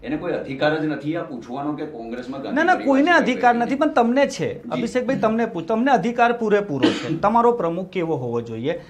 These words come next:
Speaker 2: અત્યારે જે મંથન ચાલી રહ્યું છે, શું મનમાં ચાલી રહ્યું છે? કેવો પ્રમુખ હોવો જોઈએ?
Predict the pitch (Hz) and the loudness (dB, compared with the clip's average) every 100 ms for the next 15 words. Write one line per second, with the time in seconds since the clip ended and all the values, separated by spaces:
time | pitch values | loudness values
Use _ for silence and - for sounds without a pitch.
0 | - 170 - 226 220 226 190 190 185 196 | -10 -8 2 2 2 0 -2 -6 -6 -8
1 | 190 135 131 131 160 311 349 170 143 143 | -4 -4 -4 -6 -6 -4 -2 -2 -2 -2
2 | 139 117 113 113 165 247 262 269 151 123 | -4 -8 -8 -10 -12 -6 -4 -4 -4 -6
3 | 120 117 104 104 104 | -6 -10 -14 -14 -18